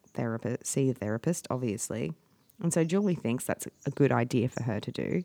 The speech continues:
Goes about it a little bit to the extreme, but her intentions are the right intentions. And everybody thinks that's fucked up, that she wants her daughter to get professional fucking help.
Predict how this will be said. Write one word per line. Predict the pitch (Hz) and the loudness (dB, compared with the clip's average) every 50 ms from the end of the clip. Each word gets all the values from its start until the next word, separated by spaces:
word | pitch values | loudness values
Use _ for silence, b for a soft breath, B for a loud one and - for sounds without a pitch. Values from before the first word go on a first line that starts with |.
| - - | -4 2
Goes | - 220 233 226 196 | 6 8 8 8 8
about | 165 143 143 139 143 | 8 8 8 8 8
it | 131 - | 6 6
a | 135 | 6
little | 139 139 135 135 123 | 4 4 4 2 2
bit | 127 110 - | 2 0 0
to | - 127 | 0 0
the | 117 117 104 | 2 2 2
extreme, | 98 - - - - 113 107 113 135 165 | 0 -2 -6 -6 -2 0 0 0 0 0
but | 156 139 - - | 0 -2 -2 -2
her | - 147 143 127 | -2 0 0 0
intentions | - - 143 135 - - - 165 175 160 - 135 113 107 110 - - - - | 0 0 -2 -4 -4 -2 -2 0 0 0 -2 -4 -4 -4 -4 -6 -8 -6 -4
are | - 123 113 104 - B B B B B - | -2 0 0 0 -2 B B B B B 2
the | 156 151 | 4 6
right | 131 127 123 127 123 | 6 6 4 4 2
intentions. | 120 123 - - - - - - - - - 185 - - B B B B B B B B B B B B - | 0 0 0 -2 -4 -4 -2 -2 -2 0 0 -2 -4 -6 B B B B B B B B B B B B 0
And | 190 170 | 2 4
everybody | 185 208 208 226 196 196 180 | 6 6 6 6 6 4 2
thinks | - - 165 165 151 - - | 2 2 0 0 0 -2 -2
that's | 160 143 - - | -2 -2 -2 -4
fucked | - - 147 143 - - | -4 -4 -4 -4 -2 -2
up, | 143 - - - - - B B B B B B - | -2 -2 -2 -4 -8 -14 B B B B B B -4
that | - 110 | -2 0
she | - - 156 | 0 2 2
wants | 147 151 160 160 165 - | 2 2 2 2 0 0
her | - 175 165 | 0 0 0
daughter | - 143 143 143 143 139 - - 95 65 - | 2 2 2 2 2 0 0 -2 -2 -4 -4
to | - - 139 | -4 -4 -2
get | - 139 - | -2 -2 -4
professional | - - 139 135 - - 156 147 - - - 147 143 143 | -2 -4 -4 -6 -2 -2 -2 -2 -2 -2 -2 -2 -2 -2
fucking | 143 - - 143 135 - - 135 127 127 | -2 -2 -2 -4 -2 -2 -4 -4 -4 -4
help. | 113 131 117 73 69 - - | -4 -2 -2 -2 -4 -4 -8